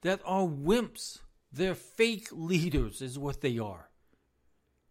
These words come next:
They have a title, but they don't know how to lead.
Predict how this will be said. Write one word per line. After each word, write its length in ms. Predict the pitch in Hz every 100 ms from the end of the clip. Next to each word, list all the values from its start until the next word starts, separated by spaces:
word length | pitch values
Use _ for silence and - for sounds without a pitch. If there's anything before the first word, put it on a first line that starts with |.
| _ _ _ _ _ _ _
They 80 | -
have 180 | 95 131
a 60 | 135
title, 580 | - 185 185 139 127 - _ _ _ _ _ _ _
but 120 | -
they 100 | 104
don't 200 | 113 147
know 60 | 143
how 140 | 135
to 60 | 123
lead. 380 | 117 117 98